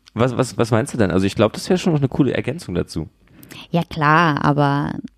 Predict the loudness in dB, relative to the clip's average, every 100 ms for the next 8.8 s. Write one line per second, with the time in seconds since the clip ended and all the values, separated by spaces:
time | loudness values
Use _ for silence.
0 | -12 -4 -2 0 2 2 2 -2 -6 -4
1 | -2 -2 2 4 4 2 2 2 2 2
2 | 0 0 0 -2 -4 -4 -2 -2 -6 -8
3 | -4 -4 0 2 2 2 -2 -4 0 0
4 | 0 -2 -2 -2 -4 -4 -4 -2 -4 -4
5 | -6 -6 -8 -6 -2 -2 -2 -4 -2 -4
6 | -6 -12 -20 _ -4 -2 2 2 4 4
7 | 2 -2 -8 _ 0 2 2 0 0 -2
8 | -4 -6 -4 -2 -2 -2 -2 -2